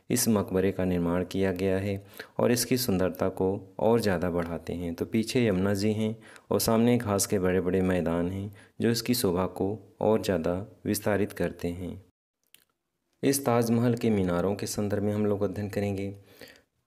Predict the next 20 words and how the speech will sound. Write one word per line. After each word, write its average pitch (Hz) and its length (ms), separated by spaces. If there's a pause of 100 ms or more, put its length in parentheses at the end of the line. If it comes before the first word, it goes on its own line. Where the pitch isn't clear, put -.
मुख्यतः 131 420
आधार 113 560
के 120 140
चारों 104 300
कोनों 95 380
पर 104 180
चार 110 340
विशालकाय 113 640
मीनारें 87 480
हैं। 87 320 (460)
तो 120 100
इस 127 140
तरह 131 140
से 123 120
प्रत्येक 113 500
चालीस 104 380
मीटर 98 280
ऊंची 98 380
हैं 104 240
यह। 107 200